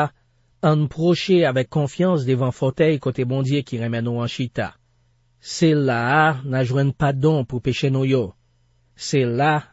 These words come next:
n a jwenn pou gre Mesi. Se kou n a bezwen, lè nou nan nesesite. Sa, se te Ebre chapit kat,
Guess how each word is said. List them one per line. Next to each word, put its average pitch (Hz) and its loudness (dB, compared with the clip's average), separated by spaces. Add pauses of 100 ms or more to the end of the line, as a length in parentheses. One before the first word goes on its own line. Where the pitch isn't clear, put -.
n 131 0
a 123 0
jwenn 131 0
pou 131 -2
gre 135 2
Mesi. 139 -2 (580)
Se - -4
kou 147 -2
n 135 2
a 127 0
bezwen, 123 0 (320)
lè 120 0
nou 110 -2
nan 104 -4
nesesite. 101 -8 (1300)
Sa, 120 -2
se 104 -8
te 117 -4
Ebre 117 -2
chapit 101 -10
kat, 113 -4